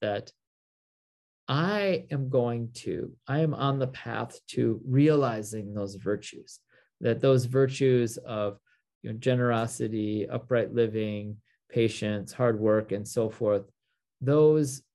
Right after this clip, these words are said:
are also present in my life in the sense that I will, I will, uh, become fulfilled in those. And so, um,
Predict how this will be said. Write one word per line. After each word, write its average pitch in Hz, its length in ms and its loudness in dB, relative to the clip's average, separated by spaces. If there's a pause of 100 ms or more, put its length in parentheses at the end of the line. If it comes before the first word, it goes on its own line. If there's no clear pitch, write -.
(240)
are - 180 -12
also 120 640 -4 (840)
present 117 540 -4 (240)
in 120 120 -2
my 110 140 -2
life 98 380 -4
in 110 100 -6
the 107 80 -6
sense 117 340 -6
that - 140 -2
I 113 100 0
will, 107 300 0 (120)
I 117 100 0
will, 110 380 0
uh, 95 260 -8
become 113 480 0
fulfilled 123 720 2 (480)
in 165 220 4
those. 110 500 -6 (480)
And 135 220 4
so, 123 560 6 (420)
um, 110 540 0